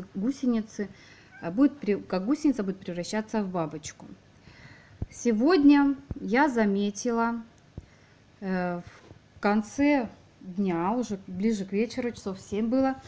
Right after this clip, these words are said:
я заметила, что с гусеницы слазит кожа, а выходит из нее вот такой кокон.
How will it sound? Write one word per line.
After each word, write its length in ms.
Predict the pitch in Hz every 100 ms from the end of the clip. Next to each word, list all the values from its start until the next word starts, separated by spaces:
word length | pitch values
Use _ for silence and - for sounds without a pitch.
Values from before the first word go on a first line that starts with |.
| - - -
я 240 | 185 247
заметила, 680 | 285 294 285 226 214 185 165
что 360 | 160 - 240 208
с 80 | 190
гусеницы 720 | 196 311 330 330 269 - 196
слазит 680 | 190 202 214 240 240 247 - - - - - - _ _
кожа, 500 | 247 254 208 185 156 156 _ _ _ _ - - - - _ _ _ -
а 440 | 220 214 170 - - _ _ _ _ _ _ _
выходит 680 | - 190 190 240 302 320 -
из 160 | 277 214
нее 400 | 226 208 185 165
вот 280 | 160 208 214
такой 440 | 208 - 254 269
кокон. 680 | 262 - 247 208 - 101 123